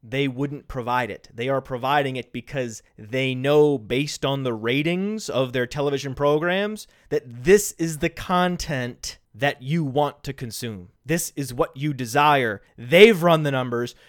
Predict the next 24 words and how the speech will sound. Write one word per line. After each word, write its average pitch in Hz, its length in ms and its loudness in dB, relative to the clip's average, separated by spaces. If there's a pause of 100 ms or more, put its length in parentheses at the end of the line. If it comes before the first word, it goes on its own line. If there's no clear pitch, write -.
(140)
just - 180 -2
like 160 180 4
I've 151 280 4
run 165 160 4
the 156 80 0
numbers 156 600 0
on 139 200 0
the 135 180 -4
impact 160 560 0
of 131 80 -4
defensive 123 400 -4
matchups, 139 440 -2
just - 140 -14
like 120 120 -10
I've 131 240 0
run 147 180 0
the 139 60 -6
numbers 143 420 -4
on 117 140 -6
the 117 100 -4
impact 135 360 -4
of 104 140 -12
game 135 300 -2
flow. 151 380 -2